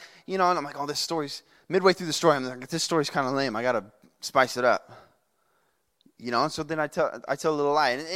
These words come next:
in that, in that instance, is it bad? Maybe not, but then it, it, it conditions me to do that more often.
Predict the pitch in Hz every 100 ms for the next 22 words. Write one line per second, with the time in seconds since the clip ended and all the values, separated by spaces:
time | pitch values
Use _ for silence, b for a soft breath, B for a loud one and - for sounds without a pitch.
0 | 196 196 202 180 165 B B 185 180 262
1 | - 185 175 180 143 156 226 240 208 165
2 | 160 135 135 143 147 147 151 120 - 151
3 | 147 143 202 165 135 131 110 - 107 95
4 | 98 _ _ _ _ _ _ _ _ _
5 | 127 120 104 104 117 - -